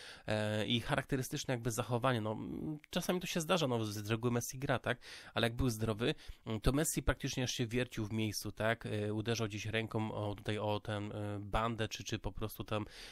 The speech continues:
e, tutaj tą budkę, która zasłania, czy jak to się nazywa, ten, tak, ten daszek, o co zasłania wiatę, mm, tutaj, mm, zawodników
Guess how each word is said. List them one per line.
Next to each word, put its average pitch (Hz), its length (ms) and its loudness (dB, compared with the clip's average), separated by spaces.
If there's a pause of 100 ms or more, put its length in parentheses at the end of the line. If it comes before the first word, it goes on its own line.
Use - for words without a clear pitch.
(120)
e, 107 880 2
tutaj 107 200 0
tą 110 160 4
budkę, 120 280 2
która 117 240 2
zasłania, 117 500 4
czy 110 100 -2
jak - 140 -8
to 110 100 -2
się 117 140 2
nazywa, 107 360 2
ten, 104 160 -2
tak, - 160 0
ten 107 160 0
daszek, 110 360 2
o 104 40 -6
co 104 120 -6
zasłania 107 460 0 (360)
wiatę, 110 440 4
mm, 107 500 -2
tutaj, 110 240 0
mm, 104 400 -2
zawodników 107 640 -2